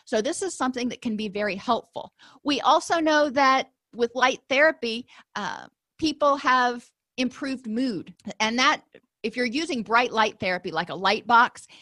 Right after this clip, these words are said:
that's not ending the vitamin D. So we do know that there's something about regulating those circadian rhythms that also helps with mood and to stave off se-,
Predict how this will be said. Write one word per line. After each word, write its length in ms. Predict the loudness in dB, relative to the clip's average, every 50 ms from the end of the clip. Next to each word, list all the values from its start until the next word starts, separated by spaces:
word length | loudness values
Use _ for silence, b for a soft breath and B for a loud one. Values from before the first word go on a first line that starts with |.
| B B
that's 260 | 2 2 2 2 0 -4
not 220 | -2 -2 -2 -2 -4
ending 260 | -6 -8 -8 -8 -8
the 80 | -8 -8
vitamin 420 | -6 -6 -6 -6 -6 -8 -10 -10
D. 300 | -10 -10 -12 -12 -14 _ _ B B B
So 200 | B -2 -2 -2
we 180 | -2 -2 -6 -8
do 320 | -8 -6 -6 -4 -2 0
know 220 | 0 0 0 0
that 120 | -2 -4 -6
there's 180 | -6 -6 -6
something 520 | -8 -6 -2 0 0 0 0 -2 -2 0 -2
about 400 | -2 0 2 4 4 4 2 0
regulating 560 | -2 -2 -2 0 -2 -2 -2 -2 -4 -4 -4
those 180 | -2 -4 -4 -4 -6
circadian 500 | -10 -6 -4 -4 -4 -2 -4 -6 -6 -2
rhythms 440 | -2 -2 0 0 0 -2 -2 -6 -10 B B B B B
that 160 | -2 -2 -2 _ 2
also 360 | 4 4 2 0 -2 -4 -4
helps 420 | -2 -2 -2 -2 -2 -2 -6 -10
with 160 | -10 -8 -6
mood 500 | -6 -6 -4 -4 -4 -6 -6 -8 -8 -10 -8 -6
and 320 | -6 -6 -6 -6 -10 -10
to 100 | -10 -10
stave 420 | -10 -10 -10 -6 -2 -2 -2 0
off 200 | 0 0 -2 -2
se-, 240 | -4 -6 -6 -6 -6